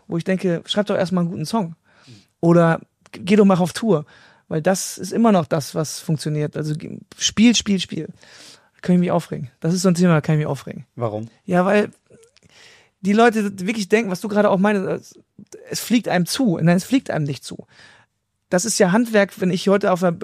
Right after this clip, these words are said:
Speaker 1: hier vor, vor sechstausend Leuten stehe heute Abend, dann ist das ja ein Handwerk, was ich dreiundvierzig Jahre lang erarbeitet habe. Inklusive Gitarrenstunden, äh, Klavierlernen, im Proberaum von morgens bis abends und nachts rauskommen. Bi-, da ist lange, lange nichts passiert.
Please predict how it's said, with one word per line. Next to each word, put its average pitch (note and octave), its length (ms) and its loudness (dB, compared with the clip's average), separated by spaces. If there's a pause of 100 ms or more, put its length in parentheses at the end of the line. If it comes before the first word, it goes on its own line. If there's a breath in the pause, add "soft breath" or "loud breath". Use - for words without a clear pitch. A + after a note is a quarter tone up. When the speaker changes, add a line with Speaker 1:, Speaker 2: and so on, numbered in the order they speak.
(140)
Speaker 1:
hier F#3 160 0
vor, F3+ 320 0
vor E3+ 480 -4
sechstausend F3 460 0
Leuten G3+ 220 0
stehe D#3 280 -4
heute D#3 120 -2
Abend, E3+ 180 0 (520 loud breath)
dann D#3+ 160 -2
ist - 160 -4
das F3+ 160 0
ja E3 320 0 (380)
ein D3+ 100 2
Handwerk, G3 320 2
was E3+ 160 -2
ich - 300 -6
dreiundvierzig G3 580 0
Jahre F3+ 240 2
lang F3+ 160 -2
erarbeitet D#3+ 500 0
habe. - 300 -8 (180)
Inklusive F3+ 540 -2
Gitarrenstunden, G#3+ 920 -2 (300 loud breath)
äh, E3 240 -2
Klavierlernen, G3+ 800 0 (160 loud breath)
im F3+ 140 2
Proberaum F#3+ 640 2
von F3+ 160 0
morgens F3+ 260 2
bis F3+ 180 -6
abends F#3+ 360 -4
und - 100 -8
nachts - 320 -6
rauskommen. G3+ 460 -2 (340 loud breath)
Bi-, F#3 200 -2 (200)
da - 80 0
ist F3+ 140 2
lange, A#3 260 4
lange G#3+ 240 6
nichts G#3 180 2
passiert. - 420 -10